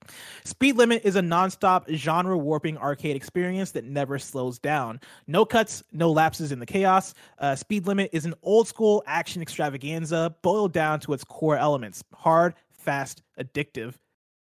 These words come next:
which are really cool core el-, elements to have for a game. Uh, we're looking at the gameplay right now if you're watching the video version of the show, and I'm very into it. Like, the game looks really cool. Uh, I, like, came across, when I was doing the whole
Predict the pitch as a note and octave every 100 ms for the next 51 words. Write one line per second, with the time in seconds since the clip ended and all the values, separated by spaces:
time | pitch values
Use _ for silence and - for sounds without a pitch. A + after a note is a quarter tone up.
0 | _ _ - D3+ C#3+ C#3 A3 C#4 - B3
1 | - F#3+ D3+ C#3 C#3 C3+ C3+ B2+ B2+ A#2+
2 | A#2 A#2+ - - - F3 F3 E3 C#3+ -
3 | _ - G#3+ A#3 A3+ F3+ D#3 D3+ D3 C3+
4 | C3+ C3 C3+ C3 B2 C#3+ C3+ C3+ B2+ B2+
5 | A#2+ B2 A#2+ - B2 A2+ - _ - D3+
6 | C#3+ C3+ B2 A#2+ - F#3+ G#3+ A#3 E3+ D3
7 | G#2+ G2+ C#3 E3 A3 F3+ - E3 D3 -
8 | C3 A#2+ B2 _ _ C#3+ C#3+ C3+ D3+ D3+
9 | E3+ E3+ E3 D#3+ D#3+ - - G#3 B3+ -
10 | D#3+ E3 - - - F3 F3 D3 E3 D#3
11 | C#3+ C#3 C3